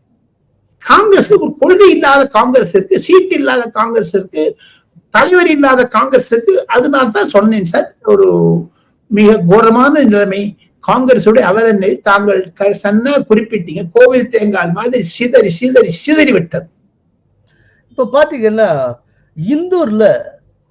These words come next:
Speaker 2: ஒருத்தரை வேட்புமனு தாக்கல திரும்ப பெறுற நாள் அன்னைக்கு இந்தூருடைய காங்கிரஸ் வேட்பாளர் வேட்புமனுவை திரும்ப பெற்று விட்டார். இப்ப இந்தூர்ல பி ஜே பிக்கு எதிர்ப்பு அங்க ஆளே இல்ல, already கிட்டத்தட்ட ஜெயிச்ச மாதிரி.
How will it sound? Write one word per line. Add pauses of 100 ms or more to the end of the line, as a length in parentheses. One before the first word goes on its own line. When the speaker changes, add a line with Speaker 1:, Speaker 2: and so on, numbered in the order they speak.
(260)
Speaker 2:
ஒருத்தரை (920)
வேட்புமனு
தாக்கல
திரும்ப
பெறுற
நாள்
அன்னைக்கு (340)
இந்தூருடைய
காங்கிரஸ்
வேட்பாளர் (760)
வேட்புமனுவை
திரும்ப
பெற்று
விட்டார். (480)
இப்ப
இந்தூர்ல
பி
ஜே
பிக்கு
எதிர்ப்பு
அங்க
ஆளே
இல்ல, (1300)
already
கிட்டத்தட்ட
ஜெயிச்ச
மாதிரி.